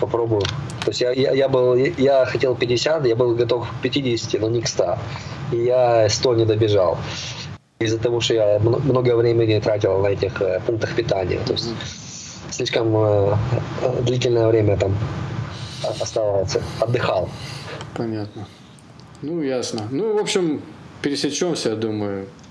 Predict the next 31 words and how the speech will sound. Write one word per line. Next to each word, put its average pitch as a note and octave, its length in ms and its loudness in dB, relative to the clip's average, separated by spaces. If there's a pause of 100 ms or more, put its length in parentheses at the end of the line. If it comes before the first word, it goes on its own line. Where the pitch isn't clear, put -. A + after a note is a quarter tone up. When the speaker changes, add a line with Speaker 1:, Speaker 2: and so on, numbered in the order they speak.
Speaker 2:
если G#2+ 300 -6
там G2+ 240 -10 (220)
удача A2 460 -8 (460)
улыбнется, A2+ 540 -8
мы G#2 100 -8
пересечемся A2+ 560 -10
с - 80 -14
тобой G#2 220 -12
в G#2 40 -8
Волсен. D3+ 460 -8 (540)
Хорошо, F3 260 2
Speaker 1:
Да, F#3+ 60 4
Speaker 2:
что F#3 140 2
Speaker 1:
обязательно. C#3 280 0 (160)
Speaker 2:
я D3+ 160 2
очень F#3 240 0
рад, E3+ 160 0
что D3+ 160 -2
мы, C3 200 0
короче, A2 380 -2
так A2 220 -4
познакомились, B2 800 -4
созвонились, A#2+ 640 -2
потому A#2 380 -4
что G#2 320 -6 (360)
тяжело D#3+ 420 -2
найти B2 320 0
русскоязычных A2+ 800 -4
бегунов A2+ 500 -6
в A2+ 40 -4
Америке. G#2 500 -8